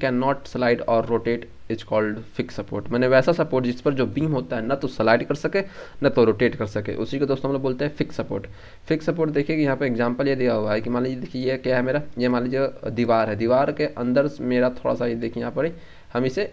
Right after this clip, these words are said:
इस बीम को हम फिक्स कर दिए हैं, मतलब कि तो ना ही ये बीम रोटेट कर सकता है ना ही ये बीम स्लाइड कर सकता है दोस्तों, इसी को हम बोलते हैं फिक्स सपोर्ट। फिक्स सपोर्ट में क्या होता है दोस्तों, एक तीन रिएक्शन होता है, आरबी, आरएच और आरएम। आरबी करने का मतलब क्या दोस्तों, तो reaction of vertically force,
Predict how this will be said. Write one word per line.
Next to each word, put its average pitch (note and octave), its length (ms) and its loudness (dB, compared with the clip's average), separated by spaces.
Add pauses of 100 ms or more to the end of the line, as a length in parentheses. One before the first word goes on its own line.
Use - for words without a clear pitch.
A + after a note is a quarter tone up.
इस B2 140 -6
बीम B2+ 220 -2
को C3+ 120 -4
हम D3 80 -2 (140)
फिक्स D3 200 -2
कर A#2 160 2
दिए G#2+ 260 0
हैं, G#2 260 -2
मतलब G2+ 260 -8
कि G#2 180 -8 (760)
तो C3+ 60 0
ना C#3+ 220 4
ही G3 120 2
ये G3+ 180 2
बीम D#3+ 280 2
रोटेट D3 320 2
कर D#3+ 120 -2
सकता D3+ 340 0
है C#3+ 100 -4
ना C3+ 100 0
ही E3 120 2
ये F3 140 0
बीम C3+ 180 -2
स्लाइड B2 340 0
कर A#2 80 -6
सकता A2 300 -6
है A#2 160 -8
दोस्तों, B2 260 -4
इसी D3+ 160 -4
को D3+ 100 0
हम C#3 120 0
बोलते C#3+ 200 0
हैं F3 160 0 (360)
फिक्स - 240 0
सपोर्ट। A2 280 -2
फिक्स - 240 -2
सपोर्ट E3+ 240 0
में D#3+ 120 -2
क्या D#3 100 4
होता D3 80 4
है D3+ 40 -4
दोस्तों, D#3 200 0
एक D3+ 120 -6
तीन D3+ 240 4
रिएक्शन A#2 320 0
होता G#2+ 220 -2
है, G#2+ 140 -2
आरबी, B2 420 0
आरएच C#3 380 2 (420)
और B2+ 120 6 (100)
आरएम। A2+ 280 6 (100)
आरबी A#2+ 240 2
करने D3 220 0
का C#3+ 60 0
मतलब C#3+ 180 -2
क्या D3 120 2
दोस्तों, C#3 200 -2
तो - 140 -6
reaction A#2+ 340 -2
of A#2 60 -2
vertically B2 420 0
force, D#3 200 -2